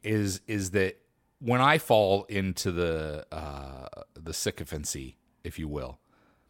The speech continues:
it's because they're sitting in my studio and I'm trying to get them to a point where I'm gonna get a good interview out of them.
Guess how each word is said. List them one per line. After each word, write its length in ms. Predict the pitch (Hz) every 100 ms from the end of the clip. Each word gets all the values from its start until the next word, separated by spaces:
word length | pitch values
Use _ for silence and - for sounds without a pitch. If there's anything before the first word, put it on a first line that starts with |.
| _ _ _ 135
it's 160 | 127
because 460 | - 127 135 117 - 151
they're 160 | 127
sitting 340 | 123 160 151 139
in 100 | 120
my 140 | 117
studio 580 | 110 - 123 113 104 98
and 180 | 101 107
I'm 140 | 110
trying 480 | 110 127 123 120 117
to 140 | 104 110
get 260 | 90 107
them 160 | - 101
to 180 | - 98
a 40 | 90
point 280 | 104 95
where 120 | 92 90
I'm 100 | 87
gonna 180 | 87 85
get 120 | 82
a 60 | 76
good 200 | 82 73
interview 400 | 73 67 65 64
out 120 | 58
of 80 | -
them. 140 | -